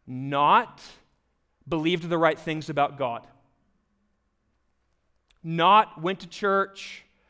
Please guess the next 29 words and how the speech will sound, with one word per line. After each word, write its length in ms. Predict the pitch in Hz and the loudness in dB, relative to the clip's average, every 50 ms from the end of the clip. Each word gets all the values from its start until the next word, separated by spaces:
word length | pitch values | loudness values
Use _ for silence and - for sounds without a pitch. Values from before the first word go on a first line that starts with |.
| _ _ _ _ | _ _ _ _
read 180 | 156 170 175 160 | 0 0 0 0
their 100 | 202 185 | -2 -2
Bible, 720 | 143 180 170 175 170 170 156 175 170 170 165 160 165 - - _ | 2 2 4 4 2 2 0 0 0 0 -2 -4 -6 -12 -16 _
all 180 | - 160 156 147 | -4 -2 -2 0
that. 200 | 139 - - 127 | -2 -4 -4 0
That's 220 | 151 202 233 - | 0 0 0 0
good. 200 | - 214 185 139 | -2 -2 -2 -2
You 60 | 147 180 | -4 -6
need 120 | 190 196 | -8 -8
to 60 | 156 | -6
do 140 | 135 151 147 | -6 -6 -6
that. 340 | 127 113 117 - - - _ _ _ _ _ _ _ _ _ _ _ _ _ _ _ _ _ _ _ _ _ _ | -6 -6 -8 -10 -12 -18 _ _ _ _ _ _ _ _ _ _ _ _ _ _ _ _ _ _ _ _ _ _
But 320 | - 220 214 165 - - - - _ _ _ _ _ _ _ | 2 4 4 4 2 -2 -8 -20 _ _ _ _ _ _ _
what 160 | - 160 165 | -6 -4 -4
they 100 | 160 156 | -4 -6
found 360 | 139 - - 240 247 240 196 151 | -6 -4 -2 0 0 0 -2 -4
was 340 | 135 123 120 117 - - - _ _ _ _ _ - | -6 -6 -8 -10 -16 -20 -20 _ _ _ _ _ -14
it 80 | 156 143 | -12 -10
was 180 | 143 131 120 - | -12 -12 -14 -14
fathers 1000 | - - - - - 139 143 151 156 143 123 123 120 110 - 165 - - - - _ _ _ _ _ _ _ _ _ _ _ _ _ _ _ _ | -18 -20 -18 -14 -12 -10 -8 -8 -8 -8 -10 -12 -14 -16 -18 -20 -20 -20 -20 -20 _ _ _ _ _ _ _ _ _ _ _ _ _ _ _ _
who 160 | - 170 151 | -12 -10 -8
were 260 | 135 120 113 110 123 _ _ _ | -8 -10 -12 -14 -16 _ _ _
kind, 680 | - - - - 123 123 127 135 143 151 156 156 151 - _ _ _ _ _ _ | -20 -20 -16 -14 -12 -10 -10 -10 -12 -14 -14 -18 -20 -20 _ _ _ _ _ _
nurturing, 800 | - 123 123 127 127 127 127 - - - 139 131 123 123 123 - _ | -18 -16 -12 -12 -12 -12 -14 -16 -18 -16 -14 -14 -14 -14 -16 -20 _
and 160 | - 120 104 | -20 -18 -18
affectionate 1040 | 104 98 - - - - - - 123 117 - - - - - 131 113 107 - - _ | -18 -20 -20 -20 -20 -20 -16 -14 -14 -14 -14 -16 -20 -20 -20 -20 -20 -20 -20 -20 _
toward 240 | - - 113 110 107 | -20 -20 -20 -18 -18
their 120 | 107 104 | -20 -20
children, 480 | - - - 67 - - - 71 71 | -20 -20 -20 -20 -20 -20 -20 -20 -20